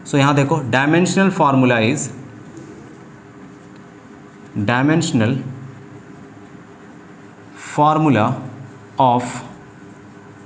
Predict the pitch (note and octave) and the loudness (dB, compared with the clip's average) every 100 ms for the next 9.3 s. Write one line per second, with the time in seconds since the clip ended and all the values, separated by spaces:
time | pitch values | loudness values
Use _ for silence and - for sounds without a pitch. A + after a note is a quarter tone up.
0 | - - - - - - - A2 A2 C#3+ | -20 -20 -20 -20 -20 -20 -14 -4 0 2
1 | E3+ F3+ E3 - G#2 G2 - - - - | 4 2 0 0 0 -2 -10 -16 -20 -20
2 | - - - - D#3+ G#2+ - - - - | -20 -20 -14 0 2 2 0 -4 -12 -16
3 | - A#2 A#2+ E3 G3 F#3 F#3+ F3 E3 D#3 | -6 0 4 4 4 4 4 4 4 4
4 | F3+ D3+ A#2 C3+ D#3+ D#3 D3+ D#3+ E3 - | 4 2 2 4 4 4 2 0 0 0
5 | D#3+ D3+ D3+ D3+ C#3+ C#3+ D#3 E3 C#3+ D3 | 2 4 2 2 2 4 4 4 4 4
6 | C#3 A2+ G2 C3+ D3+ D#3 D#3+ C3+ B2 B2+ | 4 2 2 2 2 2 2 4 2 4
7 | C#3+ C3+ E3+ E3+ C3+ A#2 G#2 F2+ - - | 2 2 2 2 2 2 2 0 -6 -14
8 | - - - - - D3+ E3 F3 E3+ A2 | -16 -20 -20 -16 -2 2 4 4 2 2
9 | C#3 C3+ A2 | 2 4 4